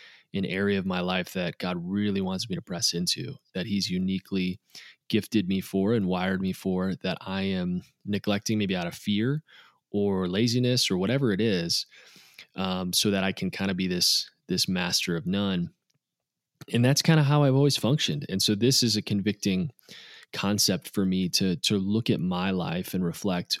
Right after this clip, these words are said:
okay, what do I need to press into, especially in this season, to hone and look at as a craft and a gift and not be, I don't know, dismissive or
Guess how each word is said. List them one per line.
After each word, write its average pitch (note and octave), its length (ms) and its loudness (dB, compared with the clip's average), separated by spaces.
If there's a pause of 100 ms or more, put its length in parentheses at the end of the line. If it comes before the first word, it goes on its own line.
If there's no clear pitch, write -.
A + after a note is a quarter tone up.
(100)
okay, G#2+ 140 -2
what G2 260 0
do C3 160 2
I G#2 80 2
need G2+ 140 0
to - 60 -2
press - 300 -2
into, D#2+ 280 -2
especially F#2 480 -2
in E2 100 0
this D#2 160 0
season, E2 540 0
to D#2+ 400 -2 (540)
hone A#2+ 500 0 (100)
and F#2 560 0
look A2+ 300 0
at A#2 160 2
as G2+ 160 0
a F2 60 -2
craft G2 480 -4
and E2+ 80 0
a E2 40 -2
gift - 540 -4 (100)
and F2+ 160 -2
not F#2 240 -4
be, F2+ 360 -2 (1160)
I G#3+ 40 4
don't A#3 120 4
know, C#3 300 4 (260)
dismissive B2+ 640 4
or F#2+ 340 2